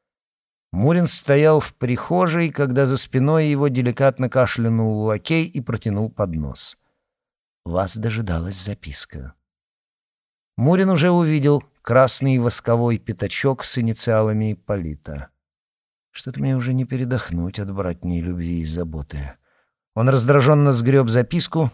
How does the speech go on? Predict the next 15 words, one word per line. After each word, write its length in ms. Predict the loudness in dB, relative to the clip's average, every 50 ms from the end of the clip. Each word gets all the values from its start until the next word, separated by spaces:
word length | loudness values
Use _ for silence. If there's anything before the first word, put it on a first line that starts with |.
| _
не 120 | -4 -4 -2
читая, 360 | -2 -2 2 4 4 4 4
сунул 320 | 4 2 2 2 2 2
в 80 | 0 0
карман 480 | 0 2 2 4 4 4 4 4 2 -2 -6
и 80 | -6
поспешил 600 | -4 -4 -4 -4 -4 -6 -6 -4 -4 -2 -2 -2
выйти. 580 | -2 -4 -4 -6 -6 -8 -10 -10 -10 -10 -10 -12 _ _ _ _ _ _ _ _ _ _ _ _ _ _ _ _ _ _ _ _ -2
Он 140 | 2 2
отсутствовал 760 | 2 2 0 0 0 0 0 0 -2 0 0 2 2 4 4
не 120 | 4 4 4
долее, 380 | 4 4 4 4 4 2 2 0
чем 260 | 0 0 -2 0 0
пять 260 | 0 0 0 0 0
минут. 560 | 0 0 0 0 0 -2 -4 -6 -8 -14 -20